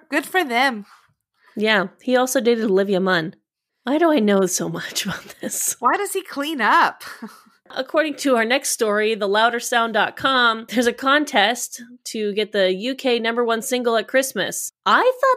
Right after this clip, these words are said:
Speaker 2: this was just in Love Actually. I didn't think that this was a real contest that they did.
Speaker 1: Oh, no, it's, it's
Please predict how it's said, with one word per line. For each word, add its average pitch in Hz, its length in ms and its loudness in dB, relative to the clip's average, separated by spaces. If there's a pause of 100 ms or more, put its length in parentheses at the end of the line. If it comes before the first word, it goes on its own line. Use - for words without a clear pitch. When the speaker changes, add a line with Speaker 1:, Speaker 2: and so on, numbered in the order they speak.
Speaker 2:
this 359 240 0
was 285 220 -2
just 269 360 0
in 220 140 2
Love 196 180 4
Actually. 190 720 0
I 220 160 2
didn't 330 220 2
think 269 240 -2
that 208 160 -2
this 220 220 0
was 180 120 -2
a 180 80 0
real 170 640 2
contest 220 540 -2
that - 140 -8
they 131 120 -2
did. - 300 -6 (1000)
Speaker 1:
Oh, 254 240 4
no, 202 300 -2
it's, - 580 -10 (140)
it's - 720 -12